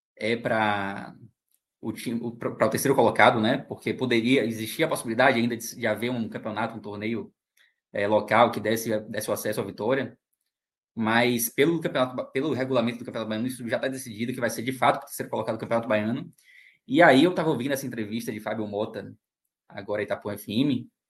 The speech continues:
que pra mim é mais um, mais um peso para o dia de hoje, o torcedor do Vitória. Você tem um presidente ali que acredita que pode virar a mesa, né?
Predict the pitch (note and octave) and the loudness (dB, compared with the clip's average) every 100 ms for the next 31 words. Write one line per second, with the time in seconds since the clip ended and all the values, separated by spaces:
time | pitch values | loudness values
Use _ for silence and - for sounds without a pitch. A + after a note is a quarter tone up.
0 | _ _ _ _ _ _ - - - D3 | _ _ _ _ _ _ -2 2 6 8
1 | C3 - - - _ _ _ - D#3+ C#3+ | 8 6 -4 -14 _ _ _ -2 2 4
2 | C3+ G3+ G#3 A3+ E3+ B2+ C3+ A#3 - C#3 | 6 4 2 0 0 0 2 2 0 0
3 | D3 A#2+ G2+ - _ _ _ _ _ _ | 0 0 -8 -14 _ _ _ _ _ _
4 | - B2+ A#2 A#2 A2+ G#2 G#2 G#2+ A2 A#2 | -12 -6 -4 -2 -2 -2 -4 -6 -8 -6
5 | G#2+ G#2 G#2 G2 G2 G#2+ G#2+ A2 C3 C3 | -4 -6 -6 -6 -6 -6 -6 -4 -2 -2
6 | C3 A#2 A#2 B2+ A2+ C3 E3 D#3 G#2+ - | -2 2 2 2 0 0 0 -2 -2 -10
7 | _ _ _ _ _ _ _ _ _ _ | _ _ _ _ _ _ _ _ _ _
8 | - B2+ E3 C3+ - G3 - D#3 D#3+ D#3 | 2 6 8 6 4 2 0 0 0 4
9 | C3+ G#2+ G#2+ G2+ F2+ F#2+ | 6 6 2 0 -4 -8